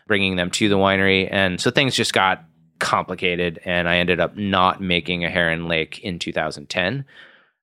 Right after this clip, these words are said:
just made the Haines. But the Heron Lake was the impetus for starting the brand. It was like, "This vineyard rocks, and, and no one else is excited about it, and I'm really excited about it, so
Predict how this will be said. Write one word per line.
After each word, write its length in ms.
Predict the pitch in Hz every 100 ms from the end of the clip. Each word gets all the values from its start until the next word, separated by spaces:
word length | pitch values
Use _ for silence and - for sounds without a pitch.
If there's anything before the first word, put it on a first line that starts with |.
| _
just 320 | 104 85 -
made 180 | 90 80
the 80 | 90
Haines. 480 | 92 87 92 - - _ _
But 320 | 139 110 101 - _ _
the 100 | 107
Heron 240 | 135 127
Lake 180 | 110 98
was 200 | 107 101
the 160 | 113 104
impetus 420 | 98 101 104 -
for 160 | - 95
starting 380 | 107 90 85
the 80 | 85
brand. 400 | 90 85 78 73
It 140 | 82 80
was 160 | -
like, 280 | 76 80 - - _ _ _ _ _ _
"This 120 | 113
vineyard 320 | - 120 104 98
rocks, 440 | 110 85 - -
and, 260 | 98 92 92
and 160 | 98
no 160 | 101 101
one 100 | 98
else 200 | 95 107
is 140 | 92
excited 400 | 98 - 95 92
about 240 | 95 92 104
it, 140 | 92
and 100 | 92
I'm 300 | 92 92 90
really 340 | 101 104 95
excited 420 | 90 - 90 90 87
about 240 | 87 87
it, 180 | 107 -
so 280 | 90 82